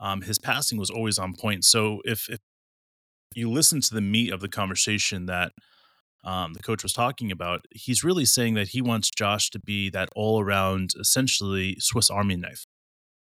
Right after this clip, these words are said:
Um, his body size allows him to stand out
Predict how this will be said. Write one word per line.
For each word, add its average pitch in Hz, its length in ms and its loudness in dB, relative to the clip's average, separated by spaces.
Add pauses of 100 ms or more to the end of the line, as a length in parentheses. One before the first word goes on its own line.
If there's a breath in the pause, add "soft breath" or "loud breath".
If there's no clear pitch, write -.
(300)
Um, 90 460 -2 (140)
his 110 220 -4
body 104 240 0
size 104 400 0
allows 95 400 -2
him 98 80 -6
to 87 80 0
stand 95 340 -2
out 92 220 0